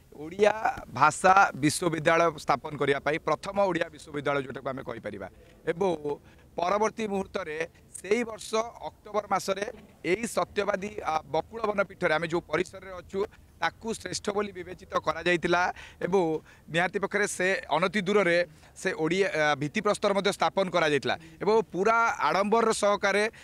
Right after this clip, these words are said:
ଏଠି ମୁଖ୍ୟମନ୍ତ୍ରୀ ନିଜେ ଆସିକି ଶୁଭ ଦେଇଥିଲେ ବା ଉଦ୍ଘାଟନ କରିଥିଲେ। ଏବଂ ଇଏ ଚିତ୍ର ଟିକେ ଦେଖେଇବି, ଗଣେଶ ଟିକେ ଚିତ୍ର ଦେଖାନ୍ତୁ। ଇଏ ଯୋଉ ଗଛ ଅଛି, ଇଏ ଗଛ ହଉଛି ସେଇ ଜାଗା ଯୋଉଠିକି ମୁଖ୍ୟମନ୍ତ୍ରୀ ନିଜେ ଆସିକି ସେ ଗଛକୁ ପୋତିଥିଲେ।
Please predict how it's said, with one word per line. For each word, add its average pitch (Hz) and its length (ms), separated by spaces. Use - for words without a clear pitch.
ଏଠି 175 300
ମୁଖ୍ୟମନ୍ତ୍ରୀ 196 600
ନିଜେ 185 420
ଆସିକି 196 460
ଶୁଭ 165 260
ଦେଇଥିଲେ 208 420
ବା 170 180
ଉଦ୍ଘାଟନ 185 440
କରିଥିଲେ। 208 380
ଏବଂ 208 140
ଇଏ 233 140
ଚିତ୍ର 202 240
ଟିକେ 220 180
ଦେଖେଇବି, 196 420
ଗଣେଶ 202 240
ଟିକେ 196 200
ଚିତ୍ର 196 220
ଦେଖାନ୍ତୁ। 196 360
ଇଏ 185 180
ଯୋଉ 208 180
ଗଛ 165 280
ଅଛି, 190 220
ଇଏ 208 200
ଗଛ 175 360
ହଉଛି 220 380
ସେଇ 226 260
ଜାଗା 190 280
ଯୋଉଠିକି 196 400
ମୁଖ୍ୟମନ୍ତ୍ରୀ 208 580
ନିଜେ 180 280
ଆସିକି 208 320
ସେ 208 120
ଗଛକୁ 185 440
ପୋତିଥିଲେ। 180 500